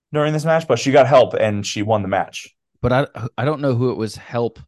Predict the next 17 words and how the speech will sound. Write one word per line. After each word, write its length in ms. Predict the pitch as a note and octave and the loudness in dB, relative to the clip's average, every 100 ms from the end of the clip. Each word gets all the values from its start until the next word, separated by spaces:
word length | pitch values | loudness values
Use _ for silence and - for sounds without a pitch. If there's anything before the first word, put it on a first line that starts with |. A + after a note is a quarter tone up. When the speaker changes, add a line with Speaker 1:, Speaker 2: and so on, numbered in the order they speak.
| _ _ _ _ _ _ _ - | _ _ _ _ _ _ _ -10
Speaker 2:
by. 380 | G2+ F#2 D2+ - - | -6 -4 -6 -12 -12
I 80 | F#2+ | -8
don't 160 | A2 | -8
know 140 | G#2+ G#2+ | -8 -8
who 100 | G2+ | -8
this 220 | G2 - | -10 -14
chick 260 | - F2 | -16 -14
is. 380 | E2+ C2+ - - _ _ _ _ _ _ _ _ - B2+ - _ _ _ _ _ _ - | -14 -16 -20 -20 _ _ _ _ _ _ _ _ -20 -20 -20 _ _ _ _ _ _ -2
Speaker 1:
Isla 600 | A2 C#3 D3+ D#3+ D#3+ B2+ | 2 4 4 4 4 2
or 240 | G#2 - | 0 -2
Isla 480 | A#2+ B2+ - D3+ D3 | -2 -2 -2 -2 -2
Dawn? 680 | C#3 C#3+ D3+ D#3+ D#3 D3 - | 2 2 4 2 -2 -6 -4
I, 140 | G#2 | -2
I 40 | A#2 | 0
Speaker 2:
Isla 220 | G#2 A2+ | 0 0
Speaker 1:
don't, 120 | G2 | 0
Speaker 2:
Dawn? 420 | F2 F#2 G#2 A#2 | -2 -4 -6 -8